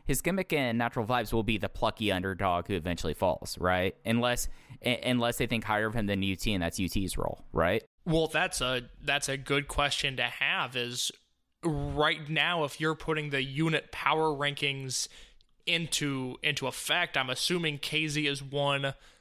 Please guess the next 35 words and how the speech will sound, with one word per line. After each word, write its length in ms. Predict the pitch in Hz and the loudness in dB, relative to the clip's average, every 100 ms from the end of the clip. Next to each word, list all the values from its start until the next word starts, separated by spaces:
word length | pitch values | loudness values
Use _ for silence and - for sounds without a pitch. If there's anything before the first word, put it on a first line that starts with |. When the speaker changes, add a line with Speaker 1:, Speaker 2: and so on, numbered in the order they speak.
| _ | _
Speaker 2:
Susumu 720 | - 151 - 175 180 170 151 143 | -2 0 2 0 0 0 0 0
is 120 | - | -2
two, 380 | - - 151 139 | -2 0 0 0
Horiguchi's 800 | 156 156 151 147 143 139 131 - | 0 0 0 -2 -2 -2 -2 -2
three. 640 | - 139 175 165 143 127 - - - _ _ - | -4 -2 0 2 0 0 -4 -16 -20 _ _ 0
Who 200 | 165 202 | 2 2
do 80 | 180 | 2
you 140 | 160 | 0
have 280 | 143 165 165 | 2 -2 -2
between 400 | 151 - 151 143 | -2 -2 -4 -2
U 180 | 156 160 | -2 0
T 220 | - 156 | 0 0
and 160 | 135 | -2
Kamei? 380 | - 135 170 151 | -4 -2 -2 -2
Who, 240 | 120 175 - | 0 0 0
who 300 | 135 233 277 | 0 0 2
would 200 | 233 160 | 0 0
be, 400 | 175 165 143 - | -2 0 -2 -2
if 160 | 147 | -2
you're 140 | 170 202 | 0 -2
booking 500 | 160 - 185 180 165 | -2 -4 -2 0 0
a 60 | |
five-on-five 840 | 131 - 160 160 139 131 170 185 151 | 0 2 2 4 0 0 0 0 0
match 240 | 131 127 | -2 -2
right 160 | 139 131 | -2 0
now, 160 | 131 123 | 0 -2
who's 320 | 147 214 160 | 0 0 2
that 180 | 143 - | 0 0
fall 300 | - 180 196 | 0 0 0
post 320 | 147 143 - | 0 -2 0
gonna 180 | 143 143 | -2 0
be 160 | 160 | -2
for 160 | 156 131 | -2 -2
Natural 340 | 135 135 120 | -2 -2 -4
Vibes? 600 | 127 156 117 117 139 - | -2 0 -2 -4 -4 -6